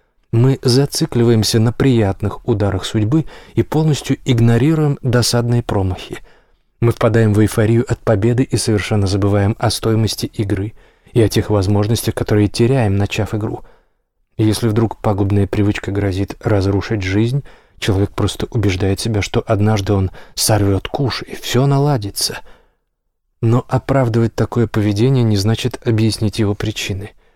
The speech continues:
Это значит пытаться рационально объяснить поведение, которое может оказаться нерациональным.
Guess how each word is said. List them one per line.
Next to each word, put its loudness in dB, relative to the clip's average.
Это -2
значит 0
пытаться -4
рационально 2
объяснить -2
поведение, 0
которое 0
может 2
оказаться 0
нерациональным. -2